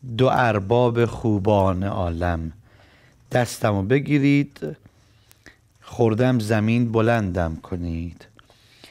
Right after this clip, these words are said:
انشاءالله کسی زمین نخوره، الا اگر قراره به زمین بخوره در کنار ارباب به عنوان سجده بر تربت کربلا باشه. با عرض سلام، خسته نباشید خدمت شما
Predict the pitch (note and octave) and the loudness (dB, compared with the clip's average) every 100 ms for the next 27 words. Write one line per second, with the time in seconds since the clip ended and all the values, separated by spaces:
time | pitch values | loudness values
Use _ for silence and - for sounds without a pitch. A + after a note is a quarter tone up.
0 | _ _ C3+ B2+ - C3 A2+ A2+ C3 C3+ | _ _ -2 0 2 2 4 4 2 0
1 | - _ _ _ - B2+ A#2+ - A2+ A2+ | -10 _ _ _ -2 0 0 -2 -2 0
2 | A2 A#2+ A2 A2 B2+ - B2+ A#2+ A2+ G#2+ | 0 0 0 0 0 0 2 4 4 0
3 | - - - _ _ - B2 A#2 A2+ A2+ | -12 -20 -20 _ _ -2 0 2 2 2
4 | A2+ G#2+ G#2+ G2+ G2 G#2 G2+ G2 F#2+ F#2+ | 2 2 2 2 2 0 0 0 0 -2
5 | F#2+ F2+ G#2 G2+ A2+ A#2 - - - _ | -4 -4 -2 0 0 -2 -10 -20 -20 _
6 | - G#2 G2 - G#2 A2 B2+ C3 A2 G2+ | -2 -2 -2 -4 0 2 2 2 0 0
7 | A2 A2 A2+ A2+ G2+ F#2+ G2+ G#2+ G2+ - | 0 0 -2 -2 -2 0 0 0 -4 -4
8 | A2 F#2 G2 B2 A2 - A2 F2+ F#2 - | -4 -4 -2 0 0 -2 -6 -2 -2 -4
9 | G2 G#2 E2+ E2 F2 F2+ E2 - - - | -4 -2 -2 -4 -4 -4 -4 -10 -16 -20
10 | - - - - - - - - - - | -20 -20 -16 -14 -14 -16 -18 -18 -18 -20
11 | - C#3+ C#3+ D3+ F3 - C#3 C3+ D3+ D#3+ | -2 2 4 4 0 2 2 4 4 2
12 | D3 D3 - B2+ B2 A2+ A2+ - C#3+ C3+ | 0 -2 0 2 2 2 0 -2 -2 -2
13 | C3 B2+ - B2+ - A2+ A#2+ D3+ F3+ | 0 0 0 -4 0 2 2 2 2